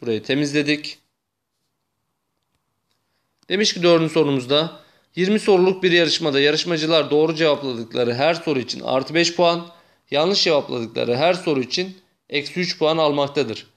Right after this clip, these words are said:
Bu yarışmada on iki doğru, sekiz yanlış yapan Yusuf kaç puan almıştır? Şimdi her doğru için be-, artı beş, yanlış için eksi üç aldı.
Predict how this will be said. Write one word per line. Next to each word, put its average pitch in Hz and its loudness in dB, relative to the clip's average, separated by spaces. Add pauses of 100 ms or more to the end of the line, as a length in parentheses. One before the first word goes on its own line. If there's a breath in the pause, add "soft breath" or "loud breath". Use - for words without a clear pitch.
(400)
Bu 214 -2
yarışmada 156 2
on 151 2
iki 175 -4
doğru, 143 2
sekiz 151 -6
yanlış 147 2
yapan 120 -2
Yusuf 131 -4
kaç 156 -2
puan 139 0
almıştır? 117 -4 (340)
Şimdi 170 -8
her 180 -2 (160)
doğru 139 2
için 117 -6
be-, - -2
artı 131 0
beş, 165 0
yanlış 139 0
için 160 -4
eksi 139 -4
üç 127 -4
aldı. 117 -4